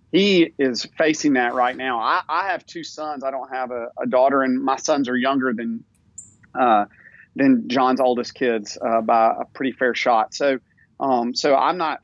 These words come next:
facing these things like, uh, like you are, uh, but that makes me wanna hear your opinion about this all the more.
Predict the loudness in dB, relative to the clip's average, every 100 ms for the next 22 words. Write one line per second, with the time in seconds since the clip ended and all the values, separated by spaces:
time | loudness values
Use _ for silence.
0 | -4 -4 -2 -6 -6 -6 -6 -6 -6 0
1 | 0 0 -6 _ -20 _ _ -4 -2 -4
2 | -2 0 0 0 2 4 6 4 2 -4
3 | _ _ -8 -4 -2 0 0 -2 _ _
4 | -14 -6 -4 -4 -6 -2 -2 -2 -4 -2
5 | -2 -2 -4 -4 -2 0 0 0 -6 -4
6 | -2 -2 -2 -2 0 0 -2